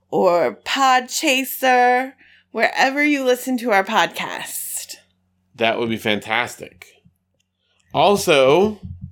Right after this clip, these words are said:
Speaker 2: please write us an email at mandarinorangeshow at gmail dot com. You can also send us a message on our Instagram account or on our Facebook page.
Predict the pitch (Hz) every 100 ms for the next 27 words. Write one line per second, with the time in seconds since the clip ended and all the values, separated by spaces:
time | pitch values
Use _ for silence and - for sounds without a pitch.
0 | _ _ - _ _ _ _ - 202 208
1 | 135 123 131 139 156 214 185 113 107 131
2 | 156 - 127 123 - - 120 123 156 175
3 | 160 175 190 - 127 117 113 139 135 123
4 | 120 107 - 113 110 160 190 _ - -
5 | - 131 127 117 110 123 113 - 113 107
6 | 107 98 92 95 - 165 180 208 196 196
7 | 196 190 190 185 185 180 185 175 - -
8 | - _ 117 110 98 92 156 170 170 165
9 | 170 - 165 160 160 160 143